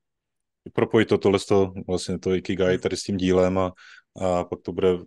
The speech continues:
Speaker 1: tvořit krásnej ten jakoby komplex a pak to bude,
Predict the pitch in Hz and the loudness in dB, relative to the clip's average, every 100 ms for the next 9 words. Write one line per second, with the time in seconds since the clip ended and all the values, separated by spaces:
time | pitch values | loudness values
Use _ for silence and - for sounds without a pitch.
0 | - _ 87 - 95 90 - 95 92 - | -20 _ -16 -4 -2 -2 -2 2 2 0
1 | 95 85 95 90 - 92 90 82 _ - | -6 -2 -2 -4 -6 -2 -2 -2 _ -20
2 | - _ - 104 92 95 90 - - _ | -20 _ -4 -4 2 2 2 -6 -12 _
3 | _ _ _ _ - 98 90 90 90 87 | _ _ _ _ -6 0 2 2 0 -4
4 | _ _ _ - 95 - 95 85 95 92 | _ _ _ -10 -10 -4 -2 0 2 2